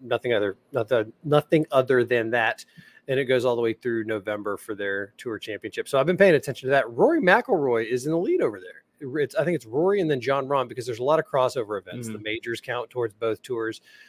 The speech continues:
Speaker 1: and then stuff like the s-, the, the Genesis Open is co-sanctioned. Um, even some of these off, these, what we would call off events, the Barracuda, uh, you know, or the Barbasol,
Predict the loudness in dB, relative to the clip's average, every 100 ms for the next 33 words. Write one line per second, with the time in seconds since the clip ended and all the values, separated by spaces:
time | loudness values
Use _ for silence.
0 | _ -8 -4 -2 -2 -4 -2 -2 -2 -4
1 | -8 -14 -10 -2 -2 -2 -4 -4 -4 -4
2 | -4 -2 -2 -4 -4 -4 -2 -4 -4 -4
3 | -6 -6 _ -20 -16 -2 0 0 0 0
4 | 2 0 0 0 2 2 2 -6 -16 -8
5 | -6 -6 -6 0 2 2 2 -2 -2 -2
6 | 0 2 2 -2 -10 -10 -6 -6 -8 -12
7 | -4 0 0 0 2 2 4 2 0 -2
8 | -2 -2 -2 -4 -2 -4 -4 0 0 0
9 | -2 0 0 -2